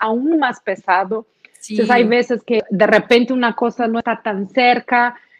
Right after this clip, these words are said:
Speaker 1: entonces, tú estás en el taxi, en el Uber o en, en el chofer o con, con, como sea tu medio de, de locomoción, estresada que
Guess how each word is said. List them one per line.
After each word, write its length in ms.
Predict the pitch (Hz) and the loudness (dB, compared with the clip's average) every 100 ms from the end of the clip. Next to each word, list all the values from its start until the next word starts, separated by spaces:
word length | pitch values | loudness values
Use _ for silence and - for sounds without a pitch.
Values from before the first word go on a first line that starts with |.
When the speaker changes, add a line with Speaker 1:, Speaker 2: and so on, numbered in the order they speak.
| - | -10
Speaker 1:
entonces, 460 | 190 196 220 233 208 | -8 -6 -4 -4 -2
tú 100 | 240 | -4
estás 540 | 214 247 214 220 - | -2 2 2 0 -4
en 160 | 208 185 | -6 -4
el 160 | 165 | -4
taxi, 340 | - 247 - 226 | 0 0 0 -4
en 100 | 196 | -2
el 120 | 196 | 0
Uber 260 | 247 214 196 | 2 2 2
o 60 | |
en, 120 | 180 180 | 0 -4
en 140 | 175 | -4
el 140 | 175 | -6
chofer 460 | 180 175 - 247 240 | -10 -12 -4 -2 -2
o 80 | - | -4
con, 160 | 202 190 | -8 -12
con, 240 | 196 185 | -14 -16
como 320 | - 190 185 | -10 -8 -8
sea 280 | - 262 262 | 0 2 4
tu 120 | 240 | 2
medio 360 | 208 214 214 202 | 0 2 0 0
de, 200 | 185 170 | 0 0
de 160 | 165 | 0
locomoción, 880 | 156 175 - 175 180 - 240 269 302 - _ _ _ | 0 -2 -4 -8 -10 0 2 2 -2 -12 _ _ _
estresada 720 | 226 240 220 - 254 262 240 | 2 2 2 4 4 4 2
que 340 | 247 240 208 | -2 -4 -4